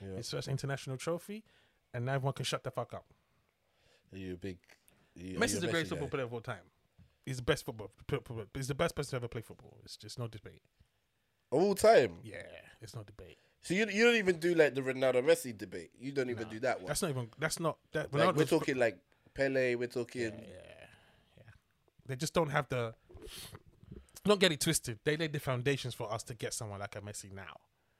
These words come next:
Speaker 1: Yeah.
Speaker 2: 'Cause football's changed now. And it s-, favours people like him so much. We like the, we, we want them to play, you know. He scores so many goals. And so
Speaker 1: Mm-hmm.
Speaker 2: they laid the foundations for that. Um, goals and desires were different then. You didn't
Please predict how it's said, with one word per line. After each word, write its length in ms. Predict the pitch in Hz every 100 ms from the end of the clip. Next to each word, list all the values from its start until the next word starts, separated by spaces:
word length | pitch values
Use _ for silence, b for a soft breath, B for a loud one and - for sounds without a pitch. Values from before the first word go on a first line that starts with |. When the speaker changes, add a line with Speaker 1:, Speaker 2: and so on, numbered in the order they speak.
| -
Speaker 1:
Yeah. 160 | 104 85
Speaker 2:
'Cause 140 | 135
football's 260 | 170 139 -
changed 380 | 170 151 117
now. 180 | 98 87 _ _ _ _ _ _
And 120 | 117
it 80 | 117
s-, 320 | - - - - -
favours 420 | 165 135 131 -
people 280 | - - 117
like 180 | 113
him 220 | 127 113 101
so 280 | - 139 110
much. 280 | 95 -
We 80 | 123
like 220 | 113 101 -
the, 280 | 92 92 - b b b b b -
we, 100 | 120 135
we 100 | 135
want 200 | 143 123
them 100 | 113
to 140 | 123
play, 200 | - 104
you 120 | 101 107
know. 160 | 110
He 120 | 117
scores 320 | 120 - 135 -
so 200 | 160 135
many 200 | 120 113
goals. 400 | 127 107 98 -
And 80 |
so 120 | 135 175
Speaker 1:
Mm-hmm. 60 |
Speaker 2:
they 100 | 175
laid 160 | 175 147
the 60 |
foundations 480 | 139 127 127 120 107
for 80 | -
that. 180 | - - b b b b - - 135 - -
Um, 240 | 139 120 - _ _ -
goals 340 | 160 165 143
and 100 | 135
desires 360 | 127 123 135 127
were 80 | 117
different 360 | 135 - 101
then. 100 | 92 90
You 100 | 107
didn't 220 | 139 120